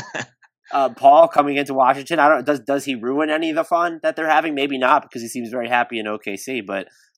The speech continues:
Speaker 2: props to you to thinking outside the box. I went, I went with, um, I, I just think this team needs wings, and so I pe-, I just penciled in Zaire Smith, Malik Beasley, who will probably come up for just about every team. I also have Kyle
Speaker 1: Yeah.
Speaker 2: Kuzma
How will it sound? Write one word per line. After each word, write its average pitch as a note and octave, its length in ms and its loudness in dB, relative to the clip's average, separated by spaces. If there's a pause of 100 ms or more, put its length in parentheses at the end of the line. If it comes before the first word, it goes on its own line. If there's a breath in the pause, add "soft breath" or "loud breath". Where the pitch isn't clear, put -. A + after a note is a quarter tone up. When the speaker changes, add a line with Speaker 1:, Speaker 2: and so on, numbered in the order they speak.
Speaker 2:
props E3+ 320 0
to E3+ 80 -4
you D3 180 0 (120)
to A#2+ 100 -8
thinking B2 280 -10
outside A#2+ 340 0
the A2 60 -14
box. G#2+ 440 -4 (320)
I C#3+ 140 0
went, D#3 280 -6
I C3+ 120 0
went D#3+ 280 -2
with, C#3+ 300 -4 (420)
um, A2+ 340 -4 (300)
I, C3 120 -4
I D3+ 120 0
just G#3 160 -4
think G#3+ 140 -8
this E3 140 -8
team E3+ 220 -8
needs C#3 260 -4
wings, A#2 480 -8 (420)
and A#2+ 280 0
so A#2+ 440 -4
I B2+ 480 0
pe-, C#3+ 100 -6 (120)
I A#2 120 -2
just C3+ 160 -10
penciled C3+ 320 -8
in B2 240 -6 (500)
Zaire B2 320 -4
Smith, C#3+ 580 -4 (180)
Malik B2+ 340 -8
Beasley, C3 480 -4
who B2+ 80 -10
will A2 100 -8
probably A#2+ 260 0
come A2+ 120 -10
up A#2+ 140 -4
for A2+ 100 -12
just A2 180 -12
about G2+ 180 -2
every A2 220 -6
team. C3+ 340 -10
I C3+ 80 0
also F#3 180 0
have - 100 -6
Kyle C#3 280 0 (120)
Speaker 1:
Yeah. C3 120 -2
Speaker 2:
Kuzma D3 340 0